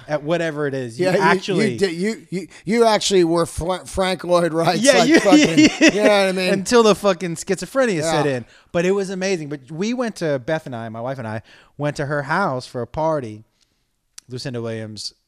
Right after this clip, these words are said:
Speaker 1: maybe a month after that.
Speaker 2: Yeah.
Speaker 1: And, uh, Richard Lewis was there and a bunch
Speaker 2: Wow.
Speaker 1: of people.
Speaker 2: Yeah,
Speaker 1: But
Speaker 2: Ryan
Speaker 1: she,
Speaker 2: Adams, he there?
Speaker 1: she was, was not.
Speaker 2: Okay.
Speaker 1: She was, I mean, she's
Speaker 2: Yeah.
Speaker 1: a unique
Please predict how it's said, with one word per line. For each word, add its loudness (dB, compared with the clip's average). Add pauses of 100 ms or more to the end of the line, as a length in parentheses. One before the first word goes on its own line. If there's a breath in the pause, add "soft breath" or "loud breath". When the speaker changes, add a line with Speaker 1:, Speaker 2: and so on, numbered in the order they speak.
(120)
Speaker 1:
maybe -6
a -6
month -10
after -16
that. -20
Speaker 2:
Yeah. -12 (100)
Speaker 1:
And, -14
uh, -14 (580)
Richard -12 (160)
Lewis -14
was -14
there -8
and -10
a -10
bunch -10
Speaker 2:
Wow. -10
Speaker 1:
of -16
people. -10 (160 soft breath)
Speaker 2:
Yeah, -10 (100)
Speaker 1:
But -12
Speaker 2:
Ryan -8
Speaker 1:
she, -8
Speaker 2:
Adams, -8
he -6
there? -6
Speaker 1:
she -6
was, -6 (120)
was -14
not. -18 (100)
Speaker 2:
Okay. -8
Speaker 1:
She -8
was, -6 (880)
I -12
mean, -14 (380)
she's -10
Speaker 2:
Yeah. -6
Speaker 1:
a -18
unique -6